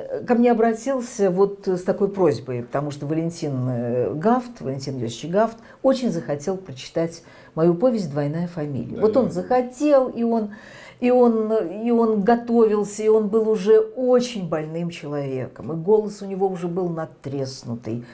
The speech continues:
Speaker 1: и усталый. А там ведь в этой повести как бы чередуются монологи. Мальчик, мальчик,
Speaker 2: И отец.
Speaker 1: шестнадцати лет, и отец, да. И отец мужик, в общем, молодой, и вполне полный сил. А, и мальчик, мальчик.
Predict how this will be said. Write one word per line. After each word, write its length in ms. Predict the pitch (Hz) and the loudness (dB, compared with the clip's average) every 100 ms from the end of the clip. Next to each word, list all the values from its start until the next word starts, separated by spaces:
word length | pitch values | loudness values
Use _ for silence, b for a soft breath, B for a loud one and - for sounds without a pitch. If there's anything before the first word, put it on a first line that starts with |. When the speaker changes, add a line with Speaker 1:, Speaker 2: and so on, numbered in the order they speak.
| B - | B -2
Speaker 1:
и 80 | |
усталый. 960 | 190 170 - - - 143 123 113 - 127 B B B | 0 0 -6 -12 -8 -4 -4 -4 -12 -18 B B B
А 100 | 175 - | -4 2
там 200 | 269 233 | 2 4
ведь 260 | 214 214 - | 2 -2 -4
в 100 | 202 | 4
этой 240 | 220 214 208 | 4 4 -4
повести 800 | - 330 254 214 - 175 147 B B - | 0 0 2 -4 -4 -2 -2 B B -4
как 180 | 175 | -2
бы 340 | 165 196 196 185 - - | 2 0 0 -12 -16 -6
чередуются 560 | - 254 262 269 - 233 | 0 2 2 0 0 0
монологи. 540 | 233 254 247 180 147 | 2 2 4 2 2
Мальчик, 680 | 165 302 403 - - - - _ _ | 2 2 2 -2 -10 -12 -18 _ _
мальчик, 560 | 254 392 427 294 143 175 | -2 2 2 2 0 -4
Speaker 2:
И 60 | - | -6
отец. 140 | - | -8
Speaker 1:
шестнадцати 640 | - 294 359 339 - - | -2 0 4 2 2 -4
лет, 260 | 277 226 - - | 0 0 0 -4
и 100 | 277 | 2
отец, 600 | 339 349 - 160 120 - | 2 2 -4 -4 -6 -6
да. 320 | 160 208 120 B B B | 0 0 -2 B B B
И 160 | 214 | 4
отец 440 | 185 175 453 494 453 | 4 6 4 4 0
мужик, 300 | 440 381 285 | -2 0 0
в 60 | 196 | 0
общем, 240 | 180 175 | -2 -4
молодой, 600 | 175 185 196 175 151 123 110 | -2 2 2 2 0 -2 -8
и 380 | 135 139 143 139 | -10 -6 -6 -6
вполне 380 | 131 175 175 160 | -2 0 2 0
полный 400 | - 175 165 196 | 2 2 2 -4
сил. 520 | - 254 220 139 120 B B B B - | -4 -2 0 0 -6 B B B B 0
А, 360 | 165 156 135 - | 2 2 -2 -6
и 80 | 165 | -8
мальчик, 760 | 147 247 311 302 - - 135 | -2 0 0 -4 -8 -12 -8
мальчик. 640 | 180 262 277 240 214 - | 0 0 2 -4 -4 -10